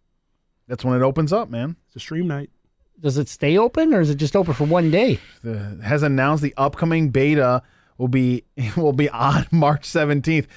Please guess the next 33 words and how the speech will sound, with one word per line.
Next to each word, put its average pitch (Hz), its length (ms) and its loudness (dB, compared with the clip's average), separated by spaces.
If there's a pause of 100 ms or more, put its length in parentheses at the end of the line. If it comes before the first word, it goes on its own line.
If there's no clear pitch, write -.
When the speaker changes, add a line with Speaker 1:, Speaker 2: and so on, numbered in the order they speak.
Speaker 1:
Let 147 100 0
me 170 80 2
click 175 240 -2
into 175 120 -2
the 147 80 4
official 151 480 -2
announcement 123 520 -4
and 123 140 -6
see 127 140 -6
if 120 100 -4
there's 131 180 -6
anything 131 380 -2
more 131 160 0
than 123 200 -2
"It's 117 200 -8
going 131 220 -4
to 127 60 -2
be 123 120 -2
one 117 380 -4
day." 107 360 -2 (520)
Uh, 101 200 -4
it's, 98 220 -8
"The 131 140 -4
time 147 260 -2
is 117 100 -4
finally 165 380 0
here. 131 280 2
Phantasy 131 260 -6
Star 143 180 -2
Online 139 320 -2
open 180 340 0
beta 175 260 2
s-, - 200 -6